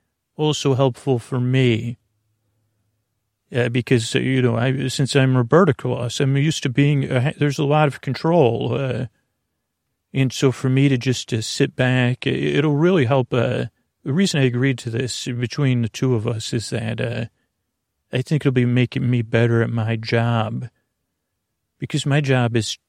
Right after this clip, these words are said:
just to, to, to gently go guide things, right? And then I guess reward things or make people feel good. You know, that part is, uh, is different. Uh, and I'll be honest with you, I did prepare for this. I did know you were gonna be one of the contestants.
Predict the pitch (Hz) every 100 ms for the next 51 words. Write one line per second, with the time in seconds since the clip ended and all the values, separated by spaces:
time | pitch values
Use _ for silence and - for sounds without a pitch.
0 | - - 131 - 135 113 - 131 - 131
1 | 113 139 135 127 110 123 127 117 120 123
2 | 123 117 - 113 110 113 120 113 117 -
3 | 117 127 123 123 110 _ _ _ _ -
4 | 127 165 - 151 139 131 131 127 135 127
5 | 123 123 123 123 - 123 120 - 127 120
6 | 120 131 156 147 143 156 160 139 131 -
7 | 131 120 123 _ _ _ _ _ 131 117
8 | 127 135 - 113 110 - 113 110 113 110
9 | _ _ _ _ _ _ _ _ _ _
10 | _ _ 135 131 123 120 131 117 123 120
11 | 151 202 - 123 113 113 113 117 135 139
12 | - 143 160 139 131 139 131 - 127 123
13 | 131 131 131 127 123 127 123 127 131 120
14 | 123 123 127 120 123 123 - 117 - 117
15 | 110 - -